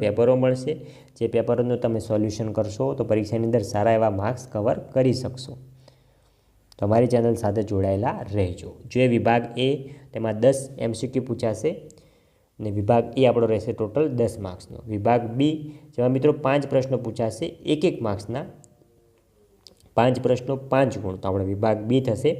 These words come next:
પાંચ ગુણનો. વિભાગ સી જોઈએ, તેમાં મિત્રો સોળથી ત્રેવીસ સુધીના આઠ પ્રશ્નોમાંથી કોઈ પણ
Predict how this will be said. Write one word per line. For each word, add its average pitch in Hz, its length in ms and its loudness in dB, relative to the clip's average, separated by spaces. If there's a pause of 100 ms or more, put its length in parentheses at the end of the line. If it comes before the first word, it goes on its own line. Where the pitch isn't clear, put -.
(140)
પાંચ 113 240 0
ગુણનો. 101 320 -6 (580)
વિભાગ 127 340 4 (200)
સી 202 180 0 (100)
જોઈએ, 101 300 -2 (360)
તેમાં 120 180 -2
મિત્રો 131 240 2 (260)
સોળથી 147 480 2
ત્રેવીસ 143 320 2
સુધીના 117 380 -2 (280)
આઠ 165 200 0
પ્રશ્નોમાંથી 147 640 0
કોઈ 135 320 2
પણ 170 120 2